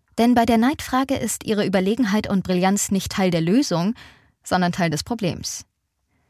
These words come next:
Wenn Sie neu in den Laden hineinschneien und dort zu strahlen beginnen, stellen Sie andere in den Schatten.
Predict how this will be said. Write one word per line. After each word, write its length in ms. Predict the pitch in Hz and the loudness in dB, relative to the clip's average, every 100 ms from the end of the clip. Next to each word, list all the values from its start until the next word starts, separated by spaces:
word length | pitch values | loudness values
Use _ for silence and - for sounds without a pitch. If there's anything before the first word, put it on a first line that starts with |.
| _ _ _ _ | _ _ _ _
Wenn 160 | 240 | 4
Sie 100 | 254 | 6
neu 180 | 254 269 359 | 6 4 2
in 140 | 254 | 2
den 120 | 214 | 4
Laden 280 | 190 202 247 | 4 4 2
hineinschneien 720 | 185 190 190 240 - 196 202 | 0 2 2 0 0 0 0
und 180 | 180 170 | 0 0
dort 140 | 160 - | 0 -2
zu 160 | 165 | -4
strahlen 420 | - - 180 262 | -6 -2 2 2
beginnen, 420 | 180 170 190 190 202 - - _ | 2 0 2 2 0 -8 -20 _
stellen 360 | - 202 214 | 0 2 4
Sie 160 | 262 247 | 2 0
andere 500 | 190 180 165 175 208 233 | 2 2 2 0 -2 -2
in 100 | 240 | -2
den 140 | 269 | -2
Schatten. 420 | - 160 - 117 | -2 -2 -4 -14